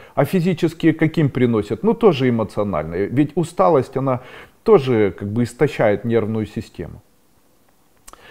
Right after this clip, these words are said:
И в этот момент у человека появляется идея: «Я хочу тысячу долларов, чтобы тысячу долларов каждый день зарабатывать». Вот он себе произнёс.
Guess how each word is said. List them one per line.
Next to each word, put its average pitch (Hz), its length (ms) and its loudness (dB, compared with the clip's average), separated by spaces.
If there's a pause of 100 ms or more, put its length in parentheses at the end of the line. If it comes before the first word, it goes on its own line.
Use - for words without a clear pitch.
(160)
И 131 100 0
в 143 40 4
этот 196 280 4
момент 185 420 2
у 127 60 0
человека 139 540 2
появляется 131 600 4
идея: 113 200 2
«Я 113 60 4
хочу 127 300 0
тысячу 185 460 -2
долларов, 95 560 0
чтобы 120 320 0
тысячу 175 360 -2
долларов 131 380 2
каждый 117 320 -2
день 107 180 -2
зарабатывать». 80 720 -4
Вот 117 200 -4
он 139 100 -2
себе 117 260 0
произнёс. 92 580 -4